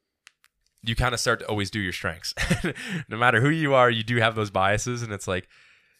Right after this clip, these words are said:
yeah, I love squatting. I love deadlifting. If I was programming on my own, I'd probably program some heavy deadlifts a lot because I like them. They're fun.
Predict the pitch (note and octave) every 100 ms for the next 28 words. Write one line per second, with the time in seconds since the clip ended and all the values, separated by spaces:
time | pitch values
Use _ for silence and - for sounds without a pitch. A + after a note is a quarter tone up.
0 | _ F#2 G2+ F#2+ F#2+ F#2 F2 G2+ G2+ G2+
1 | G2+ G2+ G2+ G#2 A#2 G2 E2+ E2 F#2 F#2
2 | F#2+ F#2 - - _ _ _ - A2 G#2+
3 | G#2+ G#2 A#2 B2 D#2+ F2 - F#2+ G2 -
4 | G#2 G#2 F#2+ F#2+ G2+ G2 G2 B2+ F#2+ -
5 | E2+ G2 D3 - G2 - F#2 F#2+ G#2 F#3+
6 | - E2 E2 G2 - D#3 E3+